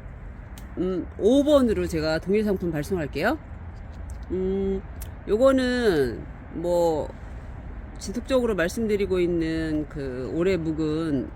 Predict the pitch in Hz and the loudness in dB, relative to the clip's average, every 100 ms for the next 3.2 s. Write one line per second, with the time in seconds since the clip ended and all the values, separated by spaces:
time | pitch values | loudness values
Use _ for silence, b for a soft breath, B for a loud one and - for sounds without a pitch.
0 | - 131 156 151 135 139 147 113 - - | -4 0 0 -2 -2 -2 -2 -4 -10 -14
1 | - - - - - - - - - - | -14 -14 -14 -14 -14 -14 -10 -10 -10 -14
2 | - - 370 339 240 208 208 170 143 131 | -14 6 6 6 0 0 0 0 0 -4
3 | 160 196 | -4 -4